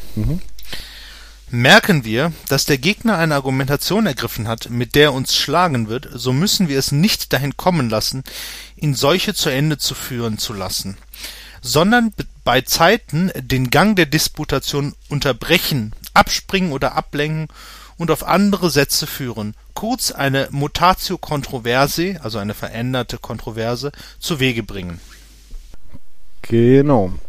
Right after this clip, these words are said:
Speaker 1: Also das heißt, ähm, wenn der Gegner einfach eine saubere Argumentationskette hat und wir erkennen, dass wir da nicht gegenhalten können, also das heißt, dass, dass unsere Argumentation einfach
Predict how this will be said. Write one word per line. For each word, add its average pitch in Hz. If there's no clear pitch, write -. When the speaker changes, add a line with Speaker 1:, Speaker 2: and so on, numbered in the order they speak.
Speaker 1:
Also 127
das 110
heißt, 156
ähm, 123
wenn 117
der 117
Gegner 151
einfach 123
eine 113
saubere 123
Argumentationskette 117
hat -
und 120
wir 123
erkennen, 156
dass -
wir 127
da 117
nicht -
gegenhalten 117
können, 98
also 104
das 107
heißt, 120
dass, -
dass -
unsere 131
Argumentation 123
einfach 117